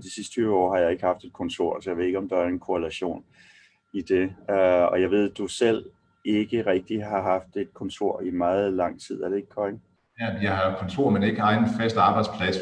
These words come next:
Speaker 2: fordi det kunne jeg se, da jeg startede virksomhed. Øh, jeg startede virksomhed lidt før dig, men har ikke været på den samme vækstrejse som dig. Øhm,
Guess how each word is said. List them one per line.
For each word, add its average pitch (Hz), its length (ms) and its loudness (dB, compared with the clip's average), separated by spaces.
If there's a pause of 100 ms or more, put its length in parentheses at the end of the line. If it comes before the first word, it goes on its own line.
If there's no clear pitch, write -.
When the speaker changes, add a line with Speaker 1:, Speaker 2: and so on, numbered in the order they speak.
Speaker 2:
fordi 95 480 -4
det 101 380 2 (1040)
kunne 107 180 -2
jeg 107 120 2
se, 104 140 0
da 87 60 0
jeg 104 120 2
startede 85 260 0
virksomhed. 87 500 -4
Øh, 82 200 -4
jeg 85 100 -4
startede 87 260 -4
virksomhed 92 300 -6
lidt 104 200 0
før 85 200 -2
dig, 85 280 2 (140)
men 82 140 -14
har 80 80 -10
ikke 85 120 -12
været - 140 -10
på - 80 -20
den 104 120 2
samme 95 240 -2
vækstrejse 90 440 -2
som 90 80 -10
dig. 85 400 0
Øhm, 80 680 -6